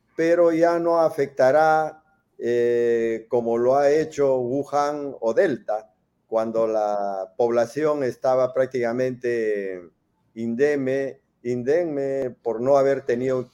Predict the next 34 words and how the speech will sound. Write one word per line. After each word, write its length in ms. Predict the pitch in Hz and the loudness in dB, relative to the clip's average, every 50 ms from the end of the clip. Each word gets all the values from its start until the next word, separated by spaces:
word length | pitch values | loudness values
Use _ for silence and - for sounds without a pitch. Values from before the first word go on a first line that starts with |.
| _ _ _ | _ _ _
también 520 | - 107 104 110 120 131 127 127 127 123 120 | -6 -6 -6 -4 -2 -2 -2 -2 -2 -4 -4
contacto 580 | - 120 117 117 117 - 151 143 - - 127 | -4 -4 -4 0 2 0 0 2 0 -2 -2
con 160 | - 127 127 139 | -2 -2 -2 -2
estos 260 | 143 143 - 160 143 | -2 -2 -2 -2 0
virus. 500 | 160 170 147 123 127 135 - - _ _ _ _ _ _ _ _ _ _ _ | 0 0 0 -2 -4 -6 -10 -14 _ _ _ _ _ _ _ _ _ _ _
Y 220 | - 123 123 127 123 | -8 -4 -2 -2 0
bueno, 340 | 123 147 156 156 156 151 | 2 2 2 2 2 2
las 220 | 139 131 131 123 117 | 4 4 4 4 4
vacunas 720 | 123 123 123 - 170 180 165 143 139 139 135 - - _ _ _ _ _ _ _ - | 2 0 0 0 0 0 0 0 0 -2 -2 -4 -10 _ _ _ _ _ _ _ -6
han 220 | 113 135 147 143 | -4 -2 0 0
hecho 280 | 151 165 160 - 151 120 | 0 0 0 -2 -4 -4
su 160 | 117 123 120 | -4 -4 -4
trabajo 840 | - 120 117 123 139 147 147 139 127 143 147 143 139 139 135 123 101 | 0 0 2 2 4 2 2 0 0 0 0 2 2 2 0 -2 -2
en 140 | 110 110 107 | -4 -4 -4
el 120 | 107 107 | -4 -4
momento 1160 | 107 110 110 117 127 143 143 143 143 - 135 127 123 120 113 107 104 101 95 90 85 82 82 _ _ _ _ _ _ _ _ _ _ _ | -4 -4 -4 -2 -2 -2 -2 -2 -2 0 2 2 2 2 2 0 0 -2 -2 -4 -8 -10 -14 _ _ _ _ _ _ _ _ _ _ _
que, 1200 | - 110 107 104 104 101 98 95 98 95 92 92 90 90 90 90 85 80 82 85 82 87 92 90 - _ | -6 -4 -4 -2 -2 -2 -2 -4 -4 -4 -4 -6 -6 -8 -8 -10 -10 -10 -10 -12 -12 -14 -16 -20 -20 _
que 140 | _ - 107 | _ -10 -10
tuvo 340 | 107 - 165 165 151 139 117 | -8 -6 -4 -2 -2 -2 -4
su, 840 | - 110 107 107 107 107 101 101 101 98 95 92 92 92 90 87 87 90 98 95 95 | -4 -4 -6 -6 -4 -6 -6 -8 -8 -8 -6 -6 -6 -6 -6 -6 -6 -6 -6 -6 -4
la 120 | 98 98 | -4 -6
afección 440 | 98 98 110 107 - - 139 139 139 | -4 -4 -6 -8 -4 -2 -2 0 0
de 80 | 139 143 | 0 0
estos 220 | 139 - 165 147 | 0 0 0 0
virus, 400 | 156 170 151 123 135 135 - _ _ _ _ _ _ _ _ _ _ _ _ | 0 0 0 -2 -4 -6 -10 _ _ _ _ _ _ _ _ _ _ _ _
pero 220 | 120 120 117 120 | 0 0 2 2
ya 240 | 123 135 160 180 175 | 2 2 2 2 2
pasaron, 520 | 175 151 - 170 185 190 170 143 131 123 | 0 0 0 0 0 0 0 0 -2 -4
pues, 240 | 135 151 147 139 139 | -4 -6 -6 -4 -4
a, 280 | 135 127 123 120 117 117 | -4 -2 -2 -4 -4 -4
ya 320 | 120 135 160 165 - - - | -2 -2 -2 -2 -4 -8 -10
tuvieron 360 | - 139 139 175 190 185 170 | -8 -2 2 2 2 2 0
su 140 | - - 196 | 0 0 0
época. 480 | 214 208 214 113 98 - 87 82 - | 0 0 0 -4 -6 -6 -8 -14 -14